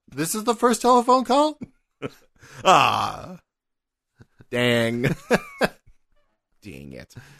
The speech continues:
Speaker 2: Uh, <laughs>
Speaker 1: Dang nabbit.
Speaker 2: Dang nabbit.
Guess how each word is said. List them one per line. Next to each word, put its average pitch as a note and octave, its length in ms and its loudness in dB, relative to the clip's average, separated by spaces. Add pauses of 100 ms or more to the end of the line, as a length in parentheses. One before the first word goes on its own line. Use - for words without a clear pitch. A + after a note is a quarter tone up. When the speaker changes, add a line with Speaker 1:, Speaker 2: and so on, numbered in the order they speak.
(500)
Speaker 2:
Uh, G#2+ 160 -4 (240)
<laughs> - 260 -20
Speaker 1:
Dang C4 600 -4
nabbit. A3+ 420 -2 (180)
Speaker 2:
Dang D#3+ 280 -8
nabbit. A2+ 440 -10